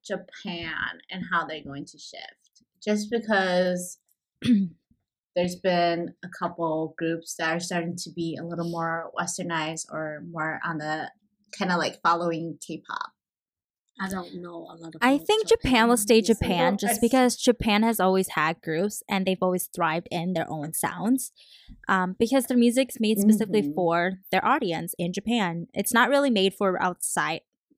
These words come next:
Speaker 3: not saying that it's not made for outsiders, but, like, they stick to what they know and they, they do good at it.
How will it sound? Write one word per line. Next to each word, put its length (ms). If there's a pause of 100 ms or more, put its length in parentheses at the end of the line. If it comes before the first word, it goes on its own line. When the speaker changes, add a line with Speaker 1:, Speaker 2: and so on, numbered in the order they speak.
(120)
Speaker 3:
not 180
saying 160
that 60
it's 120
not 120
made 160
for 80
outsiders, 480
but, 240
like, 280 (480)
they 120
stick 360
to 100
what 180
they 120
know 280
and 160
they, 140 (380)
they 120
do 80
good 220
at 180
it. 160